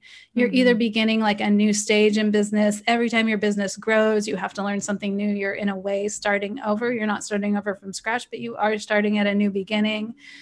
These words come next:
Speaker 1: When you, like, hire people for the first time, you're at a new beginning. When you launch a new product, you're at a beginning. You know, when you gotta make a new website to reach a new market, you're at a new beginning. So beginnings are really endemic to entrepreneurships. And I would e-,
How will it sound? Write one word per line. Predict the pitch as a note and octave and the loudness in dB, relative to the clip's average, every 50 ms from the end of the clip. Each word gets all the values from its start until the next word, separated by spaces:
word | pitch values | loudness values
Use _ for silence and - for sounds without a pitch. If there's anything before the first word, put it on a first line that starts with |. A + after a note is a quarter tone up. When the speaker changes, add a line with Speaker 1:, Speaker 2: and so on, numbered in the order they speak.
| - _ | -14 _
Speaker 1:
When | - G3+ G3+ | -2 0 0
you, | G3+ G3+ G3 F#3+ - _ | 2 0 -2 -4 -8 _
like, | - - A3 G3 F#3+ - | -6 -2 -2 -2 -2 -2
hire | - - A3 A#3 A3+ A3 | 0 2 2 4 4 2
people | A3 A3 G#3+ G#3 G#3 F#3+ | 0 -2 -4 -2 -2 -2
for | - G#3 F#3+ | -2 -2 -4
the | F#3+ | -2
first | F#3 F#3+ F#3 F#3 - | -2 -4 -4 -4 -4
time, | F#3+ F#3 F#3 G3 | -6 -6 -4 -2
you're | G3 G3+ G3+ | -2 0 0
at | G3 | 0
a | G3 G3 | 0 0
new | F#3+ G3 G3+ G#3 G3+ G3+ | 0 0 2 2 2 2
beginning. | F#3 G#3 G3 G3+ G#3 G3 G3 F#3+ F#3+ F3+ - C4+ C4+ - - - - - - _ | 0 0 -2 -2 -2 -2 -2 -2 -4 -6 -8 -10 -12 -14 -16 -20 -20 -20 -10 _
When | - G#3 G#3 | 0 2 2
you | G#3 G3+ G3 | 2 2 0
launch | G3 G3+ G#3+ G#3 G#3 | 0 0 0 0 0
a | A3 | 0
new | G#3+ G#3+ G#3+ | -2 -2 -4
product, | G#3 - - - G3 G3+ G#3+ G3+ F#3+ G3+ G#3 - - | -6 -8 -4 -2 0 2 2 2 0 -2 -6 -6 -6
you're | G#3+ G3 - | -8 -6 -4
at | - G#3 G3+ G3+ | -2 -2 0 0
a | G#3+ | 0
beginning. | G#3 G#3 G#3 G3+ G3 - G3 G3+ G3+ G3 F#3+ - - C4 B3 - _ _ _ _ - | -2 -2 -2 -4 -4 -4 -6 -6 -6 -6 -6 -10 -10 -12 -14 -18 _ _ _ _ -2
You | G#3 | 2
know, | G#3 G#3 | 2 4
when | G#3 G#3 G#3 G#3 | 4 6 4 4
you | G3+ | 2
gotta | G#3 G#3 A3 A3+ | 0 -2 -2 -2
make | A3 A3 G#3+ - | -2 -4 -4 -4
a | A3 | -4
new | G#3+ A3 G#3+ G#3 | -4 -2 -2 0
website | G#3+ A3 A3 A3+ A3 - A3 G3+ G#3 - - | 0 0 0 -2 -4 -6 -6 -6 -6 -6 -10
to | - G#3 | -10 -6
reach | G3+ G#3 G#3+ G#3+ | -4 -4 -4 -4
a | A3 | -2
new | G#3 G#3 G#3 | -2 0 0
market, | G#3 G#3 A3 - - F3+ - | 0 0 -2 -4 -8 -10 -8
you're | G3+ G3+ - - | -6 -8 -8 -6
at | G#3+ G#3 A3 A#3 | -6 -4 -2 -2
a | A3+ | -2
new | A3 G#3+ G#3+ | -2 -2 -2
beginning. | G#3 G#3+ G#3 A3 G#3 G3+ F#3+ F#3+ | -4 -6 -6 -6 -6 -6 -6 -8
So | - G#3+ | -12 -12
beginnings | G3+ G3 A3+ A3 C4+ D4 G#4 A#4+ G#4+ - A4 | -10 -10 -10 -8 -6 -8 -8 -8 -12 -14 -10
are | - A3+ G#3+ | -8 -8 -4
really | G3 A3+ A3 A3 A3 A3+ A3 - | -2 0 0 0 0 0 -2 -2
endemic | A#3 G#3+ G#3+ G3+ G3+ G3 G3 G3 G3 G3+ G3+ | -2 -2 -2 -2 -2 -2 -2 -2 -4 -6 -6
to | - G#3 | -8 -8
entrepreneurships. | G3 G#3 G3 - - F#3 - G3 G3 F#3+ F#3+ - F3 - G#3 G#3 G#3 G#3 - | -8 -6 -8 -10 -12 -10 -10 -8 -8 -8 -8 -10 -10 -14 -14 -16 -18 -18 -18
And | - - A3 A3+ | -12 -6 -4 -2
I | B3+ C#4 | 0 0
would | C#4+ C4+ | 0 0
e-, | C4 B3 | 0 -2